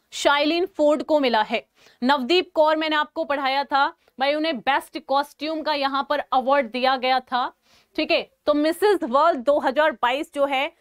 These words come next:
यहाँ शाइलिन फोर्ड है यूएसए की, इन्हें दिया गया है।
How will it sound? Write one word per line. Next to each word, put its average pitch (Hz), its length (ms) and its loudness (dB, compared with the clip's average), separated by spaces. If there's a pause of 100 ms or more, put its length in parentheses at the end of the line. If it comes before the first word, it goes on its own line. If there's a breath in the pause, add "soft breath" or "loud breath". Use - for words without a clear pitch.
(200)
यहाँ 311 240 2
शाइलिन 269 520 -2
फोर्ड 285 320 -4
है 285 160 -4
यूएसए 262 500 -6
की, 294 240 -4 (380)
इन्हें 262 300 -2
दिया 208 240 -2
गया 180 180 -10
है। 175 200 -14